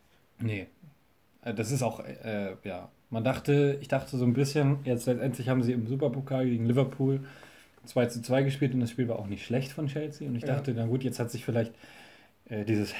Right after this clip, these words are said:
Speaker 1: Hangover von dem vier zu null oder null zu vier gegen Man U, ähm,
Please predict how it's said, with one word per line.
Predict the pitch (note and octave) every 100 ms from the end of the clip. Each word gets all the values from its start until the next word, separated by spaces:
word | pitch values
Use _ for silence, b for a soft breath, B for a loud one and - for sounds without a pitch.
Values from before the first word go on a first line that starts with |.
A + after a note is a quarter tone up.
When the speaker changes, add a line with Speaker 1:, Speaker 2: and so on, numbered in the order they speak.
| - D3
Speaker 1:
Hangover | C#3 C3+ B2+ C3
von | B2+ B2+
dem | A#2+ A#2 A#2
vier | - B2 A#2+
zu | -
null | A#2+ B2
oder | A2
null | A2 A2+
zu | -
vier | A2+ - A#2+
gegen | A#2 A2
Man | A2+ C3
U, | C3 C3 b b b b -
ähm, | - G#2+ G#2+ G#2 A#2